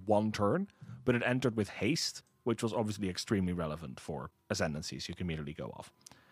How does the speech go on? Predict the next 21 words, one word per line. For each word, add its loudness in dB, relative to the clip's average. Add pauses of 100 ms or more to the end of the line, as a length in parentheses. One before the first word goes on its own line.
(180)
But 4
Brad, 8
you're 4
talking 6
about 10
having 4
Sylvan 6
Caryatid 4
as 0
a 0
mana 4
dork, -2 (480)
but 4
what 10
if 8 (180)
all 10
your 10
lands 4
are 2
mana -2
dorks? -8